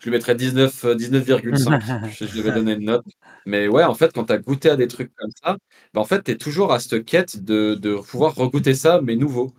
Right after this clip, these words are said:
Speaker 2: Mm, mm, mm, mm.
Speaker 1: Et, et c'est super dur parce que, bah, en fait, quand, euh, quand, quand t'as goûté quelque chose qui a mis la barre aussi haut,
Speaker 2: Ou
Speaker 1: ouais, je trouve ça
Speaker 2: ouais.
Speaker 1: super dur. Et c'est pour ça que je reviens au fait de parler de la V R, parce que, ben, la V R m'a-, m'amène, euh, quelque chose de plus frais, tu vois. Je, je
Speaker 2: Mm.
Speaker 1: redécouvre quelque chose dans le, dans, dans cet univers-là, quoi.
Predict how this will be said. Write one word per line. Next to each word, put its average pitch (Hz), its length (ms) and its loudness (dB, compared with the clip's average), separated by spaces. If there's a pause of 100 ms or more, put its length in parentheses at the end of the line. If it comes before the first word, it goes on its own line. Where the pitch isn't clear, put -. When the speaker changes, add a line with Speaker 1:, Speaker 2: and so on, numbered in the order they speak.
(120)
Speaker 2:
Mm, 147 60 -6
mm, - 20 -8
mm, 139 300 -8
mm. 139 80 -8
Speaker 1:
Et, 95 500 -4
et 101 40 -6
c'est - 160 -12
super 143 380 2
dur 170 200 -2
parce - 200 -4
que, 107 80 -4
bah, 92 140 -4
en 92 80 -6
fait, 160 240 -2
quand, 95 260 -14
euh, 95 240 -4
quand, 92 160 -6
quand 101 120 -8
t'as 95 140 -6
goûté 113 260 -6
quelque 110 140 -8
chose 143 200 -8
qui - 100 -12
a 92 60 -2
mis 107 100 -8
la 104 120 0
barre 95 240 -4 (100)
aussi 135 380 -6
haut, 151 140 -2 (340)
Speaker 2:
Ou 160 180 -2
Speaker 1:
ouais, 104 160 4
je - 80 -18
trouve - 140 -14
ça 139 80 -2
Speaker 2:
ouais. 135 60 0
Speaker 1:
super 117 280 0
dur. 104 220 -4
Et 107 80 -8
c'est 113 140 -4
pour 120 140 -2
ça 165 140 4
que 135 60 -2
je 104 80 -12
reviens 110 260 -2
au 113 80 -2
fait 120 240 -2
de 104 80 -8
parler 98 280 -2
de 98 60 -8
la 95 100 2
V 98 180 2
R, - 120 -4
parce - 180 -14
que, 107 100 -8
ben, 95 180 -4
la 98 120 -2
V 95 180 0
R 131 120 0
m'a-, 92 520 -6
m'amène, 107 420 -4
euh, 95 340 -2 (500)
quelque 120 100 -4
chose 143 180 0
de 131 120 4
plus 135 240 -4
frais, 120 240 2
tu - 140 -10
vois. 104 140 0
Je, 98 220 -4
je 143 100 0
Speaker 2:
Mm. 135 60 -2
Speaker 1:
redécouvre 120 340 -2
quelque 123 160 -2
chose 120 220 -4
dans 110 140 0
le, 101 240 2
dans, 98 180 2
dans 98 140 -8
cet - 160 -18
univers-là, 101 420 -2
quoi. 123 140 -14